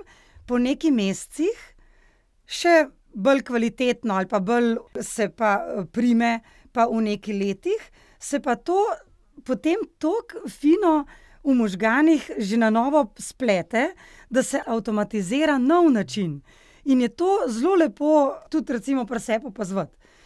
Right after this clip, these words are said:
Da si pri prvem otroku ali pa drugem, če je bil mogoče še bolj navihan od prvega,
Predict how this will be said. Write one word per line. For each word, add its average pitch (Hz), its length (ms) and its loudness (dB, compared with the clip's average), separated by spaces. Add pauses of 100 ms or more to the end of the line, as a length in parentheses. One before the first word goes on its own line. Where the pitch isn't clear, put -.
(120)
Da 233 140 -6
si 247 160 -6
pri 240 160 -4
prvem 302 380 2
otroku 233 400 0
ali 208 100 0
pa 226 100 -4
drugem, 202 520 -2 (240)
če - 140 -12
je 226 40 -6
bil 202 120 -4
mogoče 208 360 -4
še - 160 -10
bolj 226 180 0
navihan 220 400 -2
od 202 120 -8
prvega, 226 360 0